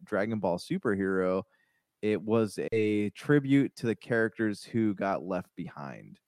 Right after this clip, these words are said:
mainly Gohan and Piccolo.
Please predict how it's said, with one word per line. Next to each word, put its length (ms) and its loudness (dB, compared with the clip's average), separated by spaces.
mainly 560 0
Gohan 920 2
and 320 -6
Piccolo. 720 -6